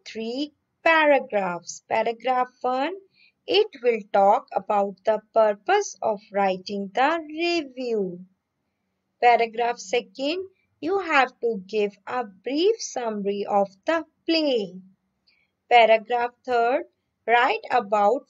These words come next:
what you particularly liked in the play. Begin your review like this, a review of your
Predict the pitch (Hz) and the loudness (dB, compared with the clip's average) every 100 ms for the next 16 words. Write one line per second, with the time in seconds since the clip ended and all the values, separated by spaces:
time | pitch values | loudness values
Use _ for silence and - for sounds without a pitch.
0 | _ 269 370 - - 247 214 262 294 - | _ 2 2 -2 -12 -12 -6 -2 -2 -2
1 | 392 381 359 359 370 349 370 285 202 196 | -4 -2 -2 0 -2 -2 -2 0 0 0
2 | 220 - _ 214 208 214 302 330 _ - | -6 -14 _ -8 -8 0 0 0 _ -6
3 | 320 311 240 185 - _ _ _ _ _ | 0 2 2 -2 -8 _ _ _ _ _
4 | _ _ _ _ _ _ _ _ _ _ | _ _ _ _ _ _ _ _ _ _
5 | 220 254 370 415 392 285 220 208 202 190 | -8 -6 0 0 4 2 2 0 -4 -4
6 | 285 311 220 196 208 _ _ 302 269 190 | -4 0 2 2 0 _ _ -4 -2 -4
7 | - - 226 208 185 214 285 285 370 392 | -14 -10 -6 -6 -6 -6 -6 -6 -2 0
8 | 427 - - 226 208 214 - - - 381 | 0 -4 2 4 6 2 -6 -18 -10 -10
9 | 392 _ _ _ 208 196 214 294 | -10 _ _ _ -12 -2 0 0